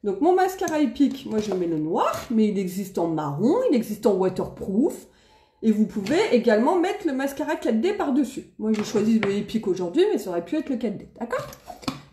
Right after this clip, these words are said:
Et on y va. Donc là, on va mettre son mascara tout simplement par-dessus. Et le fait qu'il y ait la base en dessous,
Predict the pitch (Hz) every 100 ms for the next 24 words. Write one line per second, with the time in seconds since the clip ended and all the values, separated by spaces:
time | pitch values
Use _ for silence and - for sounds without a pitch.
0 | - 254 - 415 440 415 - - - 190
1 | - 330 392 285 254 226 220 - 269 262
2 | 220 220 226 180 214 - 247 - 226 214
3 | 214 196 170 - _ _ _ 277 254 202
4 | 202 185 - 381 - 226 226 - - 311
5 | - - - _ _ _ _ _ - 247
6 | 233 - 220 202 208 202 196 180 - 277
7 | 339